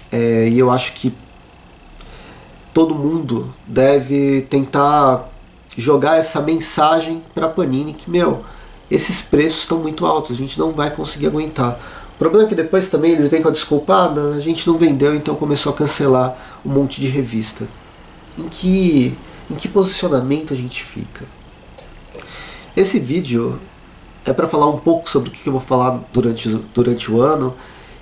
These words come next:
e pra jogar essas perguntas. Esses preços abusivos que tão acontecendo nos quadrinhos, claro que eles são reflexo de toda uma conjuntura política e econômica que, que a gente tá vivendo.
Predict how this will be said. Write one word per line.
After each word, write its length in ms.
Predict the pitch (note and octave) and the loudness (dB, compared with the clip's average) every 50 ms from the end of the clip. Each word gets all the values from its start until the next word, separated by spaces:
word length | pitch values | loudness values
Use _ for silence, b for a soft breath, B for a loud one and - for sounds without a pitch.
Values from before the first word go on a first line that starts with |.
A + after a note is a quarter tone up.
| B - | B 0
e 140 | - B2+ B2+ | 0 0 0
pra 560 | - - - C3 C3+ C3+ C#3 C#3 C#3 C3+ C3+ | 0 0 2 4 4 4 6 4 4 4 4
jogar 420 | B2 C#3 D3 C3+ B2+ C3+ C#3 C#3+ | 4 4 2 4 4 4 4 4
essas 320 | D3+ D3+ - E3 D#3+ D#3+ - | 2 2 0 0 -2 -2 0
perguntas. 800 | - - E3+ B2 B2 D3 E3 E3 D#3+ - B2 A#2+ - - - - - - - - - - B B B B B B B | 0 0 2 2 2 0 0 -2 -2 -4 -6 -6 -6 -8 -12 -14 -20 -20 -20 -20 -20 -20 B B B B B B B
Esses 260 | - F3+ - - F3+ - | -8 -6 -4 -4 -4 -2
preços 420 | - - G3 G#3+ A3 A3 G3+ F3+ | 2 2 4 4 4 2 0 -2
abusivos 580 | F#3 - D#3+ D3+ C3+ C3 C3+ D#3+ F#3+ F3+ F3 - | -2 0 0 -2 -4 -2 -2 -2 -2 -2 -2 -4
que 100 | - - | -4 -2
tão 120 | D#3 C#3+ | -2 -2
acontecendo 680 | C3+ - C#3+ C3 - C3 B2+ - - C3 C3 C3+ C3+ B2+ | -2 -2 -4 -4 -4 -4 -4 -2 0 0 2 2 2 0
nos 140 | B2+ B2+ | 0 -2
quadrinhos, 800 | - - B2 A2 G#2+ A2+ A#2+ C3+ C#3+ C#3+ B2+ B2+ - - - - - - - - - - - - - - - - - - - - - - - - - - | -2 0 0 0 2 2 2 2 2 0 -2 -4 -4 -6 -6 -8 -12 -16 -20 -20 -20 -20 -20 -20 -20 -20 -20 -20 -20 -20 -20 -20 -20 -20 -20 -20 -14 -6
claro 260 | - - D#3+ - A#2+ | 0 0 2 2 0
que 140 | B2+ - B2 | -2 -4 -6
eles 120 | A#2+ A#2+ | -6 -4
são 160 | - - C#3+ C#3 | -2 0 0 0
reflexo 800 | C3+ C3 B2+ - - C#3 C#3+ C#3+ C#3 - - - - - A#2 A2+ B B B B B B B B - | 0 -2 -2 0 2 2 4 4 2 0 -2 -4 -4 -4 -6 -8 B B B B B B B B -6
de 100 | B2+ B2+ | -6 -6
toda 400 | - - - C#3+ D#3 D#3 D#3 D#3 | -4 0 2 4 4 4 4 2
uma 300 | C3+ C#3 C3+ C3 B2+ B2+ | 2 4 4 4 4 2
conjuntura 720 | - E3 F3 F3 C#3+ D3 C#3+ C#3 C3 - E3 F3+ E3+ D#3+ | 4 4 4 4 4 2 -2 -4 -2 2 4 4 4 2
política 540 | - - C#3+ C3 C3+ D#3+ F3 E3+ - - C#3+ | 2 0 0 0 0 0 -2 -2 -2 -2 -2
e 20 | |
econômica 600 | - - - A#2+ A#2+ C3 C#3+ D3+ D3+ C#3 B2+ C3 B2+ | 0 0 0 2 4 4 4 4 2 0 -2 -4 -4
que, 100 | A#2+ B2 | -6 -8
que 160 | B2 - - | -10 -6 -6
a 40 | B2 | -6
gente 200 | A#2+ A#2+ - - | -6 -6 -6 -4
tá 80 | C3 | -4
vivendo. 480 | A2+ A2 A2 G#2+ A2+ A2+ A2+ A2 G#2+ G#2+ | -4 -4 -2 0 0 2 2 0 -2 -4